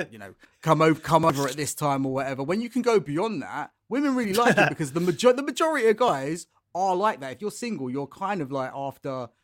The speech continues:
Speaker 1: just a good time,
Speaker 2: You're playing a
Speaker 1: right?
Speaker 2: num-,
Speaker 1: Like,
Speaker 2: it's a
Speaker 1: so
Speaker 2: numbers game.
Speaker 1: It's
Speaker 2: It's
Speaker 1: a
Speaker 2: a numbers
Speaker 1: numbers
Speaker 2: ga-,
Speaker 1: game, Russ.
Speaker 2: No,
Speaker 1: It's a
Speaker 2: not enough men
Speaker 1: numbers
Speaker 2: are
Speaker 1: game.
Speaker 2: honest. I rea-, you, you can be distasteful, but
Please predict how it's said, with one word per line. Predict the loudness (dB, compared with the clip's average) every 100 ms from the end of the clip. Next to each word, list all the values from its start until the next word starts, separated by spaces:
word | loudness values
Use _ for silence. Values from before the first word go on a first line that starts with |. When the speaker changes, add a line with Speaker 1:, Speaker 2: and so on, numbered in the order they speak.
| _
Speaker 1:
just | -10 -10 _ _
a | -6
good | -2 -2
time, | 2 2 2
Speaker 2:
You're |
playing | 2 2
a |
Speaker 1:
right? | 2
Speaker 2:
num-, | 0
Speaker 1:
Like, | -2
Speaker 2:
it's | -4
a | -4
Speaker 1:
so |
Speaker 2:
numbers | -2 -2 -4
game. | -2 -2 -4 -10 _
Speaker 1:
It's | 2
Speaker 2:
It's | 2
Speaker 1:
a | 4
Speaker 2:
a |
numbers | 4 6 4
Speaker 1:
numbers | 2 0
Speaker 2:
ga-, | 2 2
Speaker 1:
game, | 4
Russ. | 4 4
Speaker 2:
No, | 2
Speaker 1:
It's |
a | 2
Speaker 2:
not | 4
enough | 4
men | 4 4
Speaker 1:
numbers | 4
Speaker 2:
are |
Speaker 1:
game. | 2
Speaker 2:
honest. | 2 0 -2
I | -4 -2
rea-, | 0 -2
you, | -4 -10 -12
you | -12
can | -8
be | -8
distasteful, | -8 -6 -4 -4 -4
but | -2 -2 -2